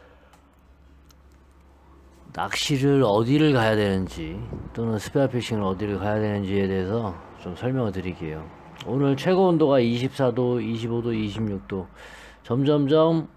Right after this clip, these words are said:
좋아진다는 뜻이에요. 일 도 차이지만,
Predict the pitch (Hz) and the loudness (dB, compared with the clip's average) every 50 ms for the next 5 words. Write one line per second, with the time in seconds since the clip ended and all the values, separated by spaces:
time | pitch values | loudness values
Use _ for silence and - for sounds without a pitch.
0 | _ - - - _ - - - 120 117 120 117 104 113 113 110 107 107 101 98 | _ -20 -20 -20 _ -20 -8 -2 0 0 2 0 0 -2 -2 -2 -2 -2 -4 -6
1 | - 123 120 127 135 120 104 95 92 90 95 113 113 110 107 92 104 113 117 - | -6 -6 -4 -2 -2 0 0 -2 -4 -6 -8 -10 -12 -12 -10 -10 -10 -8 -4 -2
2 | 135 131 123 117 - 120 110 107 104 95 98 92 87 87 87 98 127 | 0 0 0 -2 -4 -4 -4 -4 -4 -6 -6 -8 -6 -8 -8 -10 -12